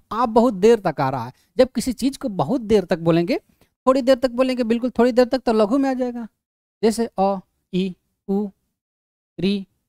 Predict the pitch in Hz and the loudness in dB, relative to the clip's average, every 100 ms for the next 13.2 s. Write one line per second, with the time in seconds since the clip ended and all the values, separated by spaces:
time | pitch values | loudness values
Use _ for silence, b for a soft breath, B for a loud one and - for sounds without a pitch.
0 | _ _ - 233 214 214 254 254 254 254 | _ _ -2 2 4 4 2 2 -2 -4
1 | 247 b b b _ _ - 226 202 202 | -8 b b b _ _ -2 0 2 2
2 | 247 240 262 269 247 277 277 285 196 - | 2 2 2 0 0 2 2 0 -4 -4
3 | - 170 233 226 240 220 220 214 254 262 | -6 0 2 4 2 2 0 -2 -2 -2
4 | 254 254 247 240 254 285 _ _ - 156 | 0 0 0 -2 -4 -8 _ _ -4 -2
5 | 127 107 _ _ _ _ _ _ _ - | -2 -6 _ _ _ _ _ _ _ -4
6 | 185 143 107 101 _ _ _ _ _ - | -2 -2 -4 -14 _ _ _ _ _ -2
7 | 185 160 127 104 - _ _ _ _ 180 | 2 2 0 -6 -16 _ _ _ _ 0
8 | 175 143 123 117 _ _ _ _ 190 180 | 2 0 -2 -10 _ _ _ _ 0 2
9 | 143 123 123 _ _ _ - 175 175 135 | 0 -2 -10 _ _ _ -6 0 0 0
10 | 117 120 _ _ _ - 185 165 123 - | -4 -14 _ _ _ -2 2 2 0 -8
11 | _ 202 196 220 226 277 262 240 233 233 | _ -6 -2 0 0 0 0 0 -2 -6
12 | - b b 277 - 269 - 226 277 - | -14 b b -4 -2 -4 -4 -4 -4 -4
13 | 311 339 | -8 -8